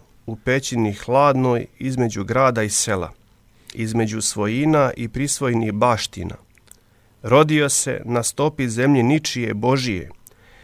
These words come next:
Tu stopu zemlje niko nije iskorišćavao osim ovaca i one sasvim rijetko.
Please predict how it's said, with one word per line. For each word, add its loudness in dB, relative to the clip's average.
Tu -2
stopu 0
zemlje 6
niko 4
nije 4
iskorišćavao 0
osim 0
ovaca 4
i 0
one 6
sasvim 2
rijetko. -4